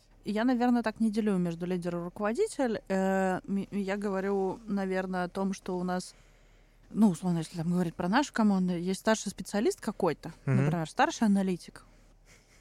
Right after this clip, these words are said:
Speaker 1: Э, и это означает то, что с точки зрения профессиональных знаний, знаний, навыков и прочего, он может лидировать команду, нанимать новых людей. Это все, что касается хардов.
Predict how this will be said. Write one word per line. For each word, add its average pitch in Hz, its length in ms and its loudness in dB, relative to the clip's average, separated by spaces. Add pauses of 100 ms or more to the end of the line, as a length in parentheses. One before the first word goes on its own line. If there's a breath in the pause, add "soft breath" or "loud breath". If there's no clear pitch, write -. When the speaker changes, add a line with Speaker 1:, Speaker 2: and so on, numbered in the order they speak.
(260 soft breath)
Speaker 1:
Э, 190 280 0
и 214 80 -2
это 269 200 4
означает 247 500 2
то, 233 140 6
что 202 200 -2
с - 40 -4
точки 226 300 -2
зрения 208 220 2
профессиональных 208 540 0
знаний, 196 420 0 (240)
знаний, 202 460 2
навыков 196 480 0
и 202 40 -6
прочего, 359 340 2
он 214 100 8
может 196 220 2
лидировать 180 300 -4
команду, 294 480 4
нанимать 208 360 6
новых 190 240 -2
людей. 262 580 0
Это 233 200 -2
все, 240 220 2
что 202 120 -10
касается 208 420 -2
хардов. 180 320 0